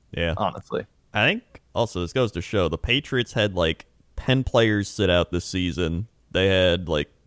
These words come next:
Speaker 1: they
Speaker 2: Mm-hmm.
Speaker 1: lost Brady, all this stuff, and they went seven and nine.
Speaker 2: Yeah.
Speaker 1: Like
Speaker 2: Yeah, I mean, yeah.
Speaker 1: That's
Speaker 2: I mean, d-, d-, are, like, any of their players, like,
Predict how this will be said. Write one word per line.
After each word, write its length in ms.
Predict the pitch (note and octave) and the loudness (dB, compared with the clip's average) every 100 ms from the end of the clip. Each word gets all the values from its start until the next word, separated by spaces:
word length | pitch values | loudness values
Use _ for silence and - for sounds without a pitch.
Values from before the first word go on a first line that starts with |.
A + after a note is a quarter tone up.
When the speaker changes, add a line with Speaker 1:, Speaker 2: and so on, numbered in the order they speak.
| _ C3+ | _ 4
Speaker 1:
they 80 | |
Speaker 2:
Mm-hmm. 100 | C#3 | 8
Speaker 1:
lost 340 | C3+ C#3+ E3+ G3 | 8 8 8 4
Brady, 460 | - E2 D#2+ E2 | 2 0 0 0
all 180 | - G#2+ | 2 2
this 120 | G2 | 2
stuff, 280 | - D#2+ D#2+ | 0 0 0
and 120 | - D3 | 0 2
they 40 | |
went 140 | F#3 | 2
seven 380 | F#3 - F#3 F#3 | 2 4 6 6
and 140 | F3 D3 | 2 4
nine. 280 | E3 C3+ G2 - - _ _ _ - A2+ - | 6 6 4 -4 -18 _ _ _ -16 -10 2
Speaker 2:
Yeah. 240 | D#3 - - - _ _ | 4 4 0 -20 _ _
Speaker 1:
Like 280 | C#3 - - | 6 6 8
Speaker 2:
Yeah, 80 | A2 | 8
I 40 | |
mean, 380 | A2+ A2 G#2 - - - D3 - - - - - B2 - | 8 6 4 0 -8 -16 -14 -14 -16 -20 -20 -20 -6 0
yeah. 220 | G2 F#2 - - | 2 2 -4 -4
Speaker 1:
That's 420 | C3+ - - - | -4 -2 -6 2
Speaker 2:
I 60 | E3+ | 6
mean, 240 | G3 D3+ - - | 6 4 -2 2
d-, 160 | D3+ G3 | 4 4
d-, 320 | C#3+ - F#3 | 0 4 6
are, 140 | F3+ | 10
like, 280 | G3 G#3+ - D3+ | 10 8 6 6
any 320 | F3 C#4 E4 | 6 8 8
of 200 | F#4 C#4 | 6 6
their 180 | C#4+ B3 | 4 4
players, 640 | G3 F#3+ A3+ A#3+ C4 G3+ | 6 6 8 8 6 4
like, 440 | D#3 C#3 C3 - | 8 8 8 0